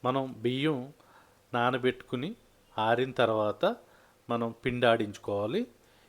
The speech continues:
ఈ కొలత ఎలాగంటే డెబ్బై ఐదు పర్సెంట్ బియ్యం పిండి అయితే ఇరవై ఐదు పర్సెంట్ గుల్ల శనగపప్పు వేసుకుని మనం ఆడించుకోవాలి. ఆడించుకున్న తర్వాత పిండి ఇది. తెల్ల నువ్వులు కూడా వేసుకున్నాం మనం సరిపడా.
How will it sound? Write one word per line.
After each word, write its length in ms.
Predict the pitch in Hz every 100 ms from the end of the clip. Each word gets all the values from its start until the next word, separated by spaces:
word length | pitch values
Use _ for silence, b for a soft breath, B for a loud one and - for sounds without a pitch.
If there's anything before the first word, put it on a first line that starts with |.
| -
ఈ 80 | 127
కొలత 400 | - 123 135 156
ఎలాగంటే 680 | 139 120 107 92 156 240 - b b b _
డెబ్బై 380 | 117 113 110 123
ఐదు 220 | 123 123
పర్సెంట్ 580 | 120 120 120 - 151 160 180 - _ _ _ _
బియ్యం 340 | 120 120 120 135
పిండి 300 | - 123 113
అయితే 420 | 101 - 156 233 - b _
ఇరవై 280 | 113 120 120
ఐదు 180 | 117 117
పర్సెంట్ 560 | - 117 - 131 131 233 - b b b _
గుల్ల 200 | 127 123
శనగపప్పు 560 | 127 127 120 123 - 127
వేసుకుని 580 | 110 110 - 135 247 277 _
మనం 380 | 135 127 120 107 -
ఆడించుకోవాలి. 720 | 117 110 107 - 104 104 180
ఆడించుకున్న 600 | 240 104 120 123 - 123
తర్వాత 520 | - 113 110 113 -
పిండి 240 | 117 104 101
ఇది. 220 | 120 240 B B B B _
తెల్ల 220 | - 117 127
నువ్వులు 280 | 127 123
కూడా 200 | 127 123
వేసుకున్నాం 600 | 127 110 104 - 104 107
మనం 220 | 110 123 220
సరిపడా. 640 | - 113 110 113 147